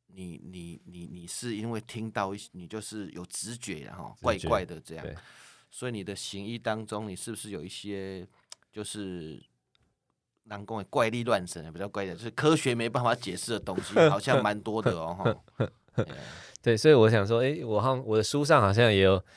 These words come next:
Speaker 2: 也有写，写，写一个 topic，一个题目是讲那个上帝的声音。
Speaker 1: 嗯。
Speaker 2: 嗯，然后他那个是讲一个子宫外孕的故事。
Speaker 1: OK，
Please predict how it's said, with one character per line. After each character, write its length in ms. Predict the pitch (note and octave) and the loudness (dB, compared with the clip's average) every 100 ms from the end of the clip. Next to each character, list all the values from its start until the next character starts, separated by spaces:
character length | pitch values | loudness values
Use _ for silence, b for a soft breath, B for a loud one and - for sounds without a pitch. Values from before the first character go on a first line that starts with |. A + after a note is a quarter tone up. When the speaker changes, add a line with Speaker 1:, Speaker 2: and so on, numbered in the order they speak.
| B B B | B B B
Speaker 2:
也 100 | A2+ | 6
有 100 | A#2 | 8
写， 400 | A#2 - F2 F#2 - | 8 4 0 0 -4
写， 340 | - G2 G2 A2 | 0 2 2 0
写 320 | - G2+ G2+ | -2 2 2
一 80 | A2+ | 2
个 180 | - A2 | 4 2
topic， 600 | - G#2+ G2+ G2 - - | 6 6 6 0 -4 -8
一 80 | G2+ | -2
个 100 | A2+ | -2
题 200 | - F2+ | 0 -2
目 200 | G#2 G2 | 0 -2
是 220 | - F#2+ | -2 -4
讲 180 | - - | -4 -8
那 80 | F2+ | -8
个 100 | E2 | -6
上 240 | - A2 F2+ | 2 2 2
帝 120 | G2 | -2
的 120 | D2+ | -4
声 120 | - - | -6 -10
音。 120 | - - _ _ _ _ - | -12 -16 _ _ _ _ -12
Speaker 1:
嗯。 240 | G2+ D2+ E2 F2 _ - | -12 -12 -20 _ _ -20
Speaker 2:
嗯， 100 | - - | -18 -16
然 140 | F2+ F#2+ | -8 -6
后 40 | |
他 200 | F#2+ G2 | -2 -2
那 160 | G#2 G#2 | 0 -2
个 80 | F2 | -2
是 120 | G2 | -4
讲 240 | - A1 | -6 -10
一 80 | - | -10
个 300 | - D2+ A#1 - _ _ - _ | -10 -10 -10 -16 _ _ -20 _
子 100 | F2+ | -8
宫 160 | F#2 G#2+ | 0 2
外 140 | G#2+ | 4
孕 100 | G2+ | 2
的 80 | E2+ | -2
故 220 | - D#2+ | -8 -12
事。 200 | - - - _ _ | -10 -12 -16 _ _
Speaker 1:
OK， 540 | - D2+ - G2 G#1 | -20 -20 -16 -16 -16